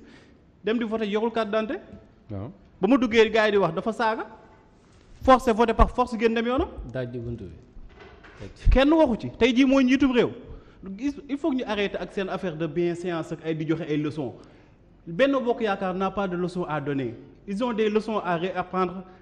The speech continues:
Speaker 1: dem jàngi jiwaat ay principes comme ni ko Mame Birame waxee. Xam nga tey jii bu ñu toogee fii. ñi
Speaker 2: Assemblée
Speaker 1: wax
Speaker 2: sax dañ fay dagg, hein?
Speaker 1: mais dañuy dagg assemblée di dagg ay audio di paasante yow wax nga fi bii paase koo xamante ni nee na bu ñu ko daggalee da koo jël transfert ko président de la République.
Speaker 2: Waaw.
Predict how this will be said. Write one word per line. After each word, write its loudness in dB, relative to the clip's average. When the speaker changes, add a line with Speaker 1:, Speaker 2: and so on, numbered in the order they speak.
Speaker 1:
dem 0
jàngi 2
jiwaat 0
ay 2
principes 2
comme 0
ni 2
ko 0
Mame 2
Birame -2
waxee. -12
Xam 4
nga 4
tey 4
jii 4
bu 2
ñu 4
toogee 2
fii. 0
ñi 4
Speaker 2:
Assemblée 4
Speaker 1:
wax 4
Speaker 2:
sax -2
dañ 0
fay 0
dagg, -2
hein? -6
Speaker 1:
mais 4
dañuy 2
dagg 2
assemblée 2
di -2
dagg 0
ay 0
audio -2
di -4
paasante -2
yow 0
wax 0
nga -2
fi -4
bii -2
paase 0
koo 2
xamante 0
ni -4
nee -4
na -2
bu -6
ñu -6
ko 0
daggalee -2
da 2
koo -4
jël 0
transfert -2
ko -6
président -4
de -6
la -2
République. -6
Speaker 2:
Waaw. -4